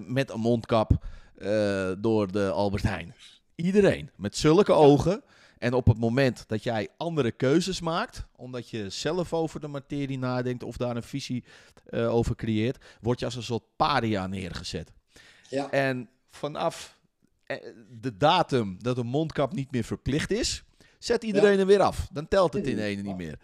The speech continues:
Speaker 2: Ja.
Speaker 1: Dus mensen laten zich ook in hun keuzes <laughs> leiden door,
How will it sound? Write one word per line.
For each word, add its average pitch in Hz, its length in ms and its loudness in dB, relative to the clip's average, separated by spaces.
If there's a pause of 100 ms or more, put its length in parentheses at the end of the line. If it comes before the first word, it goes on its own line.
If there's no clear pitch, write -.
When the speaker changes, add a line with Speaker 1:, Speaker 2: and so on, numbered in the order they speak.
(460)
Speaker 2:
Ja. 185 300 -8
Speaker 1:
Dus 170 160 -6
mensen 202 340 -6
laten 190 320 0
zich 175 220 -8
ook 202 220 0
in 165 120 2
hun 147 160 -2
keuzes 147 540 2
<laughs> 147 100 0
leiden 165 460 -2
door, 151 420 4